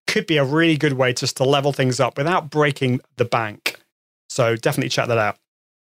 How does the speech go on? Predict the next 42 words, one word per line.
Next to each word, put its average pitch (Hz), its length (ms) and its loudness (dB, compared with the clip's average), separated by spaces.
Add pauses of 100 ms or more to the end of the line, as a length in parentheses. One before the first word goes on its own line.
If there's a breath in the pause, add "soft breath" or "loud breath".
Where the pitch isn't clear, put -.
(160)
Right, 202 240 0
well, 185 120 2
I 196 80 2
think 233 240 -2
that's 214 240 0
it - 240 0 (340 loud breath)
for 190 160 4
today. 175 520 2
Thank 196 200 -2
you 196 80 0
so 214 320 2
much 185 480 0 (380)
for 156 440 4
sticking 190 300 0
with 147 160 0
me 139 80 -2
today. 135 460 0 (240)
As 185 120 2
I 196 60 2
said, 202 300 0
if 156 140 -2
you're 190 200 2
interested 220 720 0
in 165 320 0
finding 170 260 0
out 151 120 -2
more 160 200 2
about 147 220 -2
my 139 100 0
Facebook 147 380 -2
Live 131 200 0
course, 185 360 0
which 151 140 -8
will 139 80 -4
be 139 100 0
out 139 140 0
at - 40 -10
the 143 100 0
end 139 120 0
of 120 40 -8
this 117 140 -14
month, 190 260 0